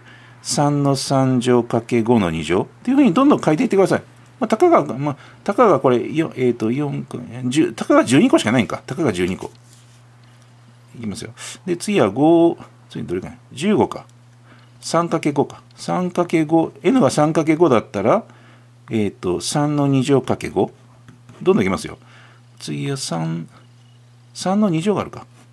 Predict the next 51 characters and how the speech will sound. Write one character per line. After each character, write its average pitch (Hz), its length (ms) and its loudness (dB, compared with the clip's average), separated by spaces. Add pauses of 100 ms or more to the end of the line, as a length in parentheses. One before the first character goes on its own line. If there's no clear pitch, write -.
(100)
三 165 240 -10
の 180 80 -10
二 175 140 -8
乗 214 100 -6
の 185 60 -4
方 113 80 -6
が - 40 -16
ち - 60 -10
っ - 20 -18
ち - 80 -6
ゃ - 40 -6
か - 40 -8
っ - 40 -10
た - 80 -18
か。 - 160 -20
ま - 60 -10
あ - 20 -8
い - 40 -10
い - 40 -12
わ。 - 60 -20 (280)
三 175 280 -4
の 185 100 -2
二 170 180 -2
乗 170 380 2 (260)
で、 185 180 -4
こ 151 120 -4
っ 147 100 -4
ち - 160 -2
が 151 240 4 (300)
三 151 380 -2
か 156 140 -6
け 147 140 -2
五 123 160 4
の 92 80 2
二 78 160 -6
乗。 85 180 -4 (920)
で 110 80 -16
す - 80 -20
ね。 117 140 -12 (760)
で、 170 120 -10
今 190 220 -6
度 135 80 -6
こ - 120 -12
っ 139 40 -10
ち 135 100 -8
は 117 60 -4
五 127 180 2
の 220 100 4
二 101 160 0
乗 85 120 -2
か。 - 180 -18